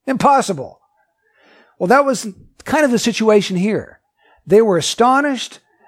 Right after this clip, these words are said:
It, it was un-, unbelievable what Jesus was about to say to them. Now, we're gonna work our way through Jesus's, well, first, there, there's gonna be two questions that the disciples have for Jesus.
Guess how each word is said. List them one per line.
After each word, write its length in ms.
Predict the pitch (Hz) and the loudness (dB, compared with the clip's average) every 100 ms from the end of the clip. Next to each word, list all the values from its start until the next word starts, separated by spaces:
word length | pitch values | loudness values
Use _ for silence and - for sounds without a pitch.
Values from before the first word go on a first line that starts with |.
| - | -4
It, 240 | 180 226 | -2 0
it 40 | 202 | 0
was 160 | 190 | 2
un-, 260 | 196 190 220 | 2 0 -2
unbelievable 680 | 214 180 160 214 254 262 247 | -2 0 2 2 2 0 2
what 140 | 196 160 | 0 0
Jesus 380 | 214 208 214 165 | -2 -2 -2 -6
was 120 | 147 | -4
about 260 | 165 175 | -2 -2
to 100 | 156 | -4
say 220 | 135 180 196 | -4 -2 0
to 160 | 190 | 0
them. 300 | 185 190 185 - _ _ _ _ _ _ _ - | 0 -2 -6 -18 _ _ _ _ _ _ _ -2
Now, 120 | 180 | 2
we're 140 | 247 | 2
gonna 140 | 277 240 | 2 2
work 240 | 269 233 | 2 2
our 120 | 202 | 2
way 200 | 185 208 | 4 2
through 560 | 180 - 233 262 254 214 - | 0 -2 0 2 0 -4 -4
Jesus's, 800 | 208 233 208 208 214 185 165 - _ _ _ _ _ _ _ _ - _ _ _ | -2 0 0 -2 -2 -4 -4 -10 _ _ _ _ _ _ _ _ -20 _ _ _
well, 120 | 165 | -2
first, 300 | 156 277 226 | 0 0 0
there, 260 | 202 220 - _ | -2 -2 -6 _
there's 200 | 196 175 | -2 0
gonna 80 | 202 | 0
be 120 | 190 | 0
two 220 | - 311 | 0 0
questions 540 | 330 226 180 - 113 117 | 2 0 0 -4 -10 -6
that 140 | 165 | -4
the 80 | 170 | -4
disciples 480 | 165 185 190 208 185 | -2 2 2 0 0
have 160 | 190 | 0
for 100 | 208 | 0
Jesus. 560 | 190 143 117 117 - | -6 -6 -6 -10 -16